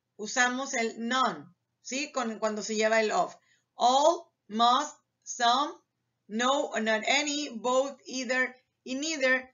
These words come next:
Se usa con palabras como all computers, most information,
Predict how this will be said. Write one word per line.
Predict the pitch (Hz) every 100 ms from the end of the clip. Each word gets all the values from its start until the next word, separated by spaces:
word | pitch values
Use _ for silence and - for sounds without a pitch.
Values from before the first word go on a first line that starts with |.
| _
Se | - 262
usa | 262 269 311
con | 285 254
palabras | 247 247 262
como | 262 247 226
all | - 254 277
computers, | 294 254 - 262 220 156 - - _ _ _
most | 208 226 269 285 285
information, | 269 254 247 240 220 175 143